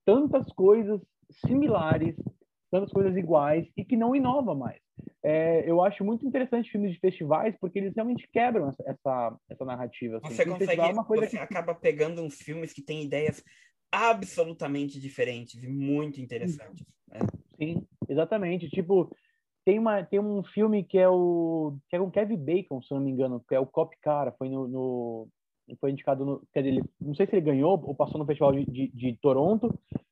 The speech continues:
Speaker 1: e aí é um filme muito bom. Só que eu não sei se, se, se quem pegou pra, pra distribuir o filme, distribuiu de um corte que, que, sabe, foi, foi diferente.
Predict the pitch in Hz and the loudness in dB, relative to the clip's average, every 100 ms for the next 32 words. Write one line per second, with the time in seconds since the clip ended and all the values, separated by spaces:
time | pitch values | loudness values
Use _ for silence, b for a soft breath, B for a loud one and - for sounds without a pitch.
0 | - 160 160 160 165 185 202 202 208 214 | 2 8 8 8 6 4 4 4 4 4
1 | 208 185 151 _ _ _ _ 180 175 202 | 4 2 0 _ _ _ _ 0 4 2
2 | 220 - 240 240 240 208 185 214 180 - | 2 0 0 0 -4 -4 -4 -6 -6 -6
3 | 190 - 220 226 214 180 175 165 156 156 | -8 -4 -4 -2 0 2 2 0 -2 -2
4 | 139 135 131 151 143 - 151 143 139 131 | -4 -8 -8 -4 -4 0 4 6 4 0
5 | 170 208 226 135 - _ _ _ _ 151 | 0 2 2 -2 -8 _ _ _ _ -8
6 | - 185 175 175 180 190 202 196 190 190 | 0 2 4 4 4 -2 -2 2 2 2
7 | 190 220 180 208 202 208 202 - - _ | -2 -8 -4 -2 0 0 -4 -10 -20 _
8 | _ _ 202 190 190 190 180 165 _ - | _ _ 0 2 2 2 0 -6 _ -18
9 | - _ _ - - 175 151 139 127 160 | -18 _ _ -14 2 4 4 0 2 2
10 | 156 143 175 165 214 190 - | 2 0 -2 0 0 -2 -6